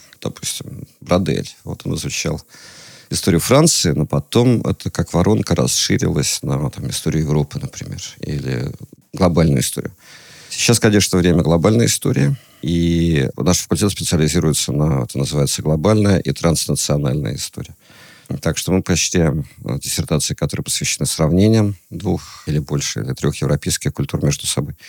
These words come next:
Но все равно большинство студентов продолжают писать довольно традиционные работы, касающиеся нескольких, там, с-, случаев или определенного периода одной, и, как правило, своей страны. Что продуктивнее, трудно сказать. То есть, с одной стороны, мы все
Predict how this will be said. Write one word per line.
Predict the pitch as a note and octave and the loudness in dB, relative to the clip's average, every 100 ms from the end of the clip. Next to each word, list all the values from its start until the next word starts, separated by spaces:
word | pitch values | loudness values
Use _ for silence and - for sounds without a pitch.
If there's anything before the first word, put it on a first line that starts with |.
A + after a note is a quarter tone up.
| - - - - | -20 -20 -6 -2
Но | |
все | G3 D#3 | 4 6
равно | D#3+ C#3 | 6 6
большинство | A2 - G#2 - | 4 2 0 0
студентов | - F#2+ F2+ D#2+ | 0 2 2 2
продолжают | - E2+ D#2+ E2+ D2+ | 0 0 2 0 -2
писать | C#2+ - D2+ | -2 0 0
довольно | D2+ C#2+ C#2+ | 0 -2 -4
традиционные | - C2+ C2 - C#2 | -4 -6 -4 -4 -4
работы, | C2 C#2 C2+ - | -4 -4 -6 -6
касающиеся | - - - G#1 - - - - - - | -6 -6 -4 -4 -4 -4 -4 -6 -8 -8
нескольких, | C#3+ C#3+ - - - - | -6 -6 -8 -12 -12 -12
там, | - - | -16 -14
с-, | - - | -16 -10
случаев | - - - - C#2+ - - | -6 -2 -2 -2 -2 -4 -6
или | - A#1+ - - | -6 -6 -8 -12
определенного | - - C2+ C2+ C#2 | -10 -8 -4 -2 -2
периода | - D#2 C#2 C2+ C2+ | -2 -2 0 -2 -2
одной, | C2 C#2 D2+ D2+ C#2+ - _ | -2 0 2 2 0 -6 _
и, | |
как | - F2 | -6 -2
правило, | G#2 G2 | 2 0
своей | - F2 | 2 0
страны. | - D#2+ D2 - _ _ - - _ _ _ | 0 -2 -2 -8 _ _ -20 -20 _ _ _
Что | - C3 | -2 0
продуктивнее, | B2+ C3 A#2 F#3 G#3 D#3+ | 2 2 2 2 4 4
трудно | D3 D3 | 4 4
сказать. | A#2 G#2+ G2+ F#2 C2 - | 4 2 2 2 0 -6
То | - | -6
есть, | E2 | -4
с | - | -2
одной | F2 | -2
стороны, | F#2 - F#2 | -2 0 2
мы | F2 E2 | 2 0
все | - | 0